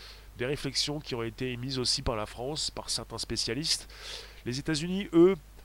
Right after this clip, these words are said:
pensent plutôt qu'ils peuvent espionner, écouter. Les Français pensent plutôt à une utilisation à distance pour, euh, couper, euh, quand ils le souhaitent, euh, telle ou telle partie du réseau. Et la proposition ensuite, la réflexion de certains Français, même spé-, spécialistes,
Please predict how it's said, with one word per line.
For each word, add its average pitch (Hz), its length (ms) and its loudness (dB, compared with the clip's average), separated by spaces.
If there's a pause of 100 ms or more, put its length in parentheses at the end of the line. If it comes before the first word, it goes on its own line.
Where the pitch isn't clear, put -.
pensent 143 220 2
plutôt 165 380 2
qu'ils 135 180 -8
peuvent 143 320 2
espionner, 151 760 0
écouter. 143 680 0
Les 127 120 -2
Français 147 440 0
pensent - 220 -4
plutôt 156 420 -4
à 139 220 -2 (420)
une 123 260 -6
utilisation 151 520 -2
à 139 40 0
distance 147 680 -2
pour, 165 320 -4
euh, 107 160 -6
couper, 147 520 -6
euh, 98 200 -12
quand 147 180 -10
ils 151 80 -4
le 123 140 2
souhaitent, 127 420 0
euh, 104 180 -6
telle 151 120 -2
ou 135 80 -4
telle 143 160 0
partie 139 200 -4
du 139 80 -2
réseau. 104 280 -2 (560)
Et 117 60 -2
la 127 80 0
proposition 139 580 0
ensuite, 143 260 0
la 117 120 -2
réflexion 131 360 -2
de 143 60 -4
certains 123 240 -4
Français, 123 340 -2
même 110 140 -4
spé-, 123 160 -4
spécialistes, - 840 -6